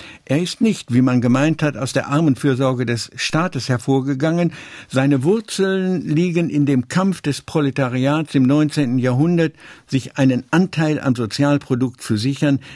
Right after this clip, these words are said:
der ihm ein Leben zu führen erlauben sollte, das den Sinnvorgaben der Gesellschaft gerecht zu werden vermochte. Bildung und Arbeit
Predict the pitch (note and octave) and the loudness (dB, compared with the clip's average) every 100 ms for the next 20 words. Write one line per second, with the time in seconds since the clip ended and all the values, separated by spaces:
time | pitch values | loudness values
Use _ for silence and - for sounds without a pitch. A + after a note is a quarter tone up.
0 | - C3 C3+ D#3 D3+ - - B2 A#2 C#3+ | -2 -2 0 0 0 0 -2 0 4 4
1 | D#3+ D3+ D3 C3 D3 C#3 C3+ A#2+ B2 B2+ | 4 2 0 0 0 2 0 0 0 0
2 | C3 C3 A#2+ B2 B2+ B2 A2 A2+ G2 F#2+ | 2 2 2 0 0 -4 -4 -4 -2 -2
3 | G2+ D3+ C3+ D3 B2 B2+ A#2+ B2+ A#2 G#2+ | 2 2 2 -2 0 -2 0 -2 0 -2
4 | G2 F2+ A#2 A2 A#2+ - - G2+ A2+ - | -2 -2 -2 -2 -4 -4 -6 -4 -4 -6
5 | - G#2 G2 G2 G#2 G#2+ G2 D#2+ - - | -6 -2 -2 -2 -4 -2 -2 -4 -10 -18
6 | D2 _ _ _ _ _ _ _ _ - | -18 _ _ _ _ _ _ _ _ -6
7 | G2+ D#3+ G#3+ G#3+ F#3 F3+ E3 - - D#3 | 0 4 4 4 2 0 -6 -8 0 0
8 | D3 - C3+ A2 F2 D2 - | 0 -2 -2 -2 -4 -6 -14